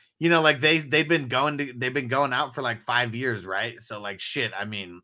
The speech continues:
all of high school, like, maybe even a year before that or whatever.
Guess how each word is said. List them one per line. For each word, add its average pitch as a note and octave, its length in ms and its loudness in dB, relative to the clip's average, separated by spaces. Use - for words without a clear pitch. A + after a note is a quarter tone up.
all B2+ 260 2
of A#2 80 -4
high B2 200 0
school, B2+ 380 -4
like, A#2 120 -2
maybe A#2 280 -4
even A2+ 220 -4
a A2 40 -6
year A2 200 -4
before A2 360 -8
that A2+ 200 -2
or A#2 100 -4
whatever. A#2 480 -2